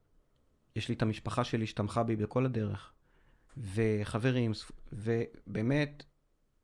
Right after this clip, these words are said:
אה, לכל אורך הדרך. אבל בסופו של דבר,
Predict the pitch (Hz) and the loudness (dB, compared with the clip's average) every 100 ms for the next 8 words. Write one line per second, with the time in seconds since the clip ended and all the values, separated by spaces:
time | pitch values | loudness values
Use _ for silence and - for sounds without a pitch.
0 | _ - - 110 107 104 104 104 104 104 | _ -16 -2 0 2 2 0 -2 -4 -6
1 | - - _ _ _ _ - 165 160 139 | -10 -18 _ _ _ _ 0 4 6 6
2 | 120 104 101 95 - _ _ _ _ _ | 2 2 0 -2 -10 _ _ _ _ _
3 | - 104 107 - 98 143 156 139 127 175 | -4 -2 -2 -4 -2 0 2 2 4 2